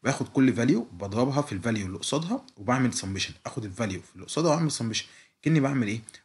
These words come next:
بقول إن ال إيه إكس آي اللي هو على حسب هو قيمته كام في ال بي، آه، ال إيه آي في ال بي آي، تمام كده؟ أعمل لهم مالتيبليكيشن وأعمل لهم سمشن، تمام كده؟ طيب دول كانوا إيه؟ دول عشان الفيكتورز بتوعي كانوا ديسكريت.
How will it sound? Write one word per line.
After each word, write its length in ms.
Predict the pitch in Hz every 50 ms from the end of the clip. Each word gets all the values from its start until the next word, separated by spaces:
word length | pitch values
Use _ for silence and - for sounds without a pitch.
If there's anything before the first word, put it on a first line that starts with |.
| _ _
بقول 240 | - 117 131 135 123 - -
إن 120 | 104 104
ال 100 | 104 95 98
إيه 180 | 123 131 - -
إكس 340 | 170 - - - - - - - _ _ _ _ _ _ _ _ _ - 107
آي 180 | 120 151 220 220 - _ _ -
اللي 120 | 95 95
هو 100 | 95 101
على 160 | 101 104 95
حسب 240 | - - 107 - 110
هو 160 | 92 95 98
قيمته 280 | 98 - 113 113 - -
كام 220 | - 135 180 240 - - - - - _ _ _ _
في 80 | -
ال 80 | 110 101
بي، 300 | 95 92 113 135 170 - - _ _ _ _ _ _ _ _ _ -
آه، 320 | 101 98 95 95 95 - - _ _
ال 100 | - 95 - 113
إيه 220 | 117 - 110 131
آي 120 | 170 -
في 140 | - - -
ال 60 | 95
بي 280 | 90 - 117 117 92 - -
آي، 160 | 127 170 226 - - - _ _ -
تمام 200 | 95 98 113 113
كده؟ 180 | - 95 85
أعمل 320 | - - 92 90 92 98 107
لهم 160 | 120 123 120
مالتيبليكيشن 560 | 113 98 - 95 95 107 - 196 190 - 202
وأعمل 240 | 170 135 - 110 110
لهم 140 | 123 120 -
سمشن، 380 | - - 85 80 - - - _ _ _ _ - _ _ _
تمام 240 | - 117 131 151 160
كده؟ 200 | 165 196 233 277 - - - -
طيب 260 | 123 95 80 - 92
دول 120 | 139 170
كانوا 200 | 165 175 156 123
إيه؟ 80 | 123 123 - - - - _
دول 200 | - 117 135 143
عشان 260 | 143 131 - - 98
الفيكتورز 420 | 95 95 127 123 - - 117 -
بتوعي 240 | - - - 87 110
كانوا 200 | - - 143 143
ديسكريت. 440 | 151 160 - - 165 170 165 -